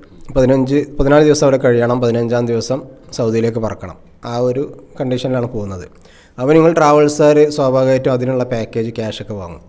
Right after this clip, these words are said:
ഇയാൾ ഇപ്പോൾ ഒരാൾ ഉദാഹരണത്തിന് ആൾ ഇവിടുന്ന് പോയി ഒരു മൂന്ന് നാല് ദിവസം കഴിഞ്ഞതിന് ശേഷം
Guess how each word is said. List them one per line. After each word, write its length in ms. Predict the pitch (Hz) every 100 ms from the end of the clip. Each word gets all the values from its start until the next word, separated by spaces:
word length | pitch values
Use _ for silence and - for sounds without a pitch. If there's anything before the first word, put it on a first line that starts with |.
| - - - _ _ _ _ _ _ _ -
ഇയാൾ 380 | 160 175 185
ഇപ്പോൾ 340 | 196 175 170 185
ഒരാൾ 220 | 170 165
ഉദാഹരണത്തിന് 500 | 160 143 143 143 143
ആൾ 120 | 135
ഇവിടുന്ന് 360 | 135 135 123 120
പോയി 280 | - 104 98 - - -
ഒരു 320 | 156 170 165 170
മൂന്ന് 380 | 151 139 147 147
നാല് 200 | 135 135
ദിവസം 300 | 127 127 127
കഴിഞ്ഞതിന് 380 | 113 117 120
ശേഷം 360 | 117 110 104 101